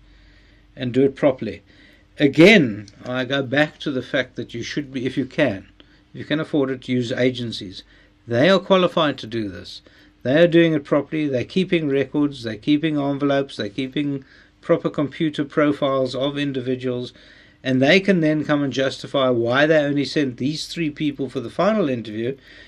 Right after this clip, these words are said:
as opposed to the other fifty that applied. 'Cause the other fifty have all the rights in the world to challenge it. And in fact, no one can challenge the agency because they weren't planning to employ you in the first place.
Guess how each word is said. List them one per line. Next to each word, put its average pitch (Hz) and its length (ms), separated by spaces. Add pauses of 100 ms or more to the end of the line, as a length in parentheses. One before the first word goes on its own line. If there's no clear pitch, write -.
(160)
as 127 120
opposed 143 380
to 151 60
the 117 80
other 147 160
fifty 165 400
that 117 200
applied. 107 520 (680)
'Cause 135 100
the 156 80
other 190 180
fifty 196 420
have 151 180
all 170 180
the 208 120
rights 170 340
in 170 40
the 156 80
world 143 260
to 156 100
challenge 160 400
it. - 200 (920)
And 143 300 (100)
in 151 160
fact, - 420
no 156 180
one 208 120
can 202 180
challenge 180 680
the 131 420 (400)
agency 220 500
because 143 240
they 151 160
weren't 175 300
planning 160 320
to 156 120
employ 151 260
you 147 120
in 143 80
the 135 80
first 175 280
place. - 300